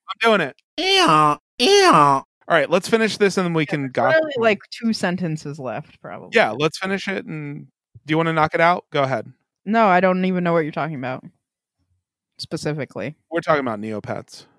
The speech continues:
Speaker 3: No, I fucking know. I'm saying, like,
Speaker 1: <laughs> I
Speaker 3: what
Speaker 1: know.
Speaker 3: is, what do you have left to say?
Speaker 1: Uh, they, um, they redesigned the website in two thousand, uh, seven.
Speaker 3: Already said
Speaker 1: Uh,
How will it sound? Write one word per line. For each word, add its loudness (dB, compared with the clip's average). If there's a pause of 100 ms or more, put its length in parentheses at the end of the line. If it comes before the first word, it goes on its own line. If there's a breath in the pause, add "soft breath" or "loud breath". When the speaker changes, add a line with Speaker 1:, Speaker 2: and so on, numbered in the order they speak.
(720)
Speaker 3:
No, 2
I 2
fucking -4
know. -2
I'm -6
saying, -2
like, -6
Speaker 1:
<laughs> -10 (220)
I 0
Speaker 3:
what 0
Speaker 1:
know. 4
Speaker 3:
is, -2
what 0
do 0
you 0
have 4
left 0
to -6
say? -2 (600)
Speaker 1:
Uh, 0
they, 0 (140)
um, 0 (2250)
they 4
redesigned 2
the 0
website 2
in -8
two -6
thousand, 0
uh, 0
seven. -2
Speaker 3:
Already 2
said 4
Speaker 1:
Uh, -2